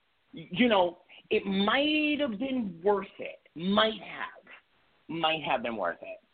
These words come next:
But right now, it just doesn't make no kind of sense. None.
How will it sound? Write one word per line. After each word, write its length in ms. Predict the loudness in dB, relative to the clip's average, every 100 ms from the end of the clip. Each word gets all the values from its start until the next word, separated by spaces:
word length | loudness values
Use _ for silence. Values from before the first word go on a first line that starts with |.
| _ _ -20 _ -10 4
But 180 | 4
right 200 | 6 4
now, 340 | 6 6 6 4
it 140 | 2 2
just 180 | 0 2
doesn't 280 | 2 4 4
make 200 | 2 -2 -14 _ -6
no 680 | -2 0 2 0 -2 -6 -12 _ -16 -8
kind 300 | -4 -2 -4
of 80 | -6 -2
sense. 380 | 0 2 0 -2 -10 -16 -16 -20 -20 _ _
None. 800 | 8 8 8 6 2 -4 -12